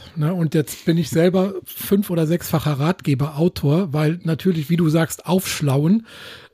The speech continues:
ähm, hat immer so was Besserwisserisches und, äh, da möchte ich natürlich weit von weg sein. Aber was man schon vermitteln kann, ist, dass man alles eigentlich selbst in der Hand hat, ne? So wie wir gerade gesprochen haben über die Gestaltung des, des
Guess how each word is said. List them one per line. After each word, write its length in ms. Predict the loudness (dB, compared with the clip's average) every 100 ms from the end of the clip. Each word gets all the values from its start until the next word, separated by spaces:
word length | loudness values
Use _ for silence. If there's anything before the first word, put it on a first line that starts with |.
| -4
ähm, 300 | 0 0 -2
hat 220 | -2 -2 2
immer 220 | 2 4
so 160 | 2
was 420 | 2 0 -2 -10 -4
Besserwisserisches 960 | 0 0 0 0 -2 -2 -4 -2 -4 -4
und, 200 | -6 -2
äh, 220 | -2 -2 -6 -20 -20 -20 -20 -20 -20 _ _ _ _ _ _ _ _
da 300 | 0 2 0 0
möchte 320 | 0 0 -2
ich 80 | -4
natürlich 320 | -2 0 0
weit 220 | -2 -2
von 200 | -2 -2
weg 160 | -2 -4
sein. 180 | -6 -4
Aber 220 | -4 -2
was 200 | -2 -2
man 100 | -2
schon 200 | 0 0
vermitteln 400 | 2 2 0 -2
kann, 220 | 0 0
ist, 440 | -2 -4 -10 -6
dass 240 | -4 -4 -4
man 320 | -4 -4 -6 -6
alles 360 | 0 0 0
eigentlich 260 | -2 -4 -2
selbst 260 | -2 -4 -6
in 60 |
der 140 | -4 -4
Hand 220 | -6 -8
hat, 220 | -14 -14 -6
ne? 200 | -4 -2
So 180 | -2 0
wie 100 | -2
wir 100 | -2
gerade 280 | 0 0
gesprochen 500 | 0 0 -2 -4 -2
haben 200 | -2 -2
über 180 | -2 -4
die 300 | -2 -2 -2
Gestaltung 560 | -4 -6 -2 -2 -2 0
des, 400 | -2 -4 -10 -8
des 360 | -8 -8 -12